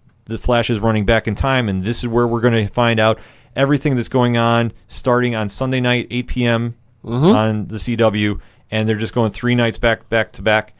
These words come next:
Speaker 1: It's gonna be exciting to watch. It could be between Arrow, Flash, and Supergirl.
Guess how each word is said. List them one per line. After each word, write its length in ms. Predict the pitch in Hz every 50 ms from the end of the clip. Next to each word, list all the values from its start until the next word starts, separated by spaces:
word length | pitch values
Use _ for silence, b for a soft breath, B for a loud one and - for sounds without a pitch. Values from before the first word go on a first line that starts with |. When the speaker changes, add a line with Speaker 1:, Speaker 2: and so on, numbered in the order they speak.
| _ _ _ _ _ _ _ _ -
Speaker 1:
It's 160 | 113 107 -
gonna 180 | - 127 120 113
be 200 | 113 113 113 107
exciting 300 | 101 - - 120 110 110
to 60 | 107
watch. 280 | 104 107 104 104 - -
It 20 |
could 120 | - 113 101
be 80 | 101
between 260 | 95 - - 113 107 101
Arrow, 280 | - 110 110 110 107
Flash, 420 | - - 113 110 107 107 101 - -
and 140 | - 104 101
Supergirl. 540 | 98 - 113 104 - 95 87 92 87 92